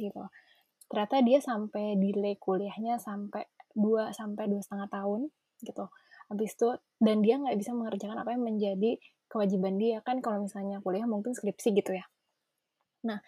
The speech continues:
itu tuh dia merasa bahwa, "Ya, gua nggak punya power untuk bangun dari tempat tidur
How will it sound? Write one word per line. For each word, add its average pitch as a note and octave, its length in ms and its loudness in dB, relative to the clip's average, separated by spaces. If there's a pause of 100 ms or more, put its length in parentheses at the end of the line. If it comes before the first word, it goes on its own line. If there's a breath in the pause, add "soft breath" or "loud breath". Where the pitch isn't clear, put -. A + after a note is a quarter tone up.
(280 loud breath)
itu A#3 220 -2
tuh D4 240 6 (160)
dia A#3 200 6
merasa A3+ 300 -4
bahwa, G#3 300 -4 (180)
"Ya, A3 260 0
gua A#3+ 280 2
nggak - 200 4
punya A3 260 -2
power G#3 500 -4
untuk A3 340 -4
bangun G#3+ 320 2
dari G#3+ 140 -4
tempat G3+ 260 -6
tidur G3+ 380 2